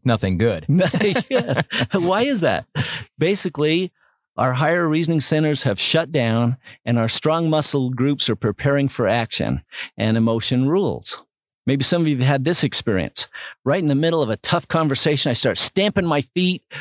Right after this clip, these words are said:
Speaker 2: waving my finger in front of their face, and shouting at the top of my lungs. You know, at the time, it seemed like the right thing to do. <laughs> But an hour later, looking back, I go,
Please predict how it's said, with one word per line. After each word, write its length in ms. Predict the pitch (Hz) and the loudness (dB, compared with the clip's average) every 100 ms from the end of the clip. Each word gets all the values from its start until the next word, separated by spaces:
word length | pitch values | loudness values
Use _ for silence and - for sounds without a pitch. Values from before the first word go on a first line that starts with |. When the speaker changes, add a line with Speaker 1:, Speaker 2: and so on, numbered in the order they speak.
| 143 | -8
Speaker 2:
waving 400 | 123 190 226 202 | -2 0 2 2
my 120 | 160 131 | 2 0
finger 440 | - 196 196 190 | -2 0 0 0
in 140 | 139 | 0
front 300 | - - 208 | -2 -2 0
of 60 | 175 | 2
their 160 | 147 120 | 0 -2
face, 500 | - 196 190 - - - - 175 - | -2 0 0 -2 -6 -10 -10 -8 -2
and 240 | 147 127 | 0 2
shouting 460 | - 208 214 214 185 | 2 2 2 0 -2
at 60 | |
the 80 | 135 | -2
top 260 | - 170 160 | 0 0 0
of 60 | |
my 140 | 151 131 | 0 0
lungs. 500 | 123 82 67 - - - _ _ _ _ _ _ _ _ | 0 -2 -4 -6 -6 -16 _ _ _ _ _ _ _ _
You 80 | 165 | 0
know, 60 | 170 | 0
at 80 | 139 | 0
the 80 | |
time, 260 | - 254 185 | 0 2 2
it 80 | 107 | 0
seemed 160 | - | 0
like 160 | 160 131 | 0 0
the 80 | 131 | 0
right 180 | 131 110 | 0 0
thing 160 | 131 | 0
to 80 | 120 | 0
do. 300 | 175 196 85 - | 0 0 0 -4
<laughs> 60 | - 131 - 123 - 190 - - - | -2 -2 0 -2 0 -2 -2 -6 -4
But 120 | 151 | -2
an 100 | 156 | 2
hour 240 | 202 226 175 | 2 2 2
later, 300 | 226 196 147 | 2 2 0
looking 300 | 185 175 151 | 0 0 2
back, 300 | 202 196 185 | 2 0 -2
I 60 | |
go, 220 | 170 156 | 0 0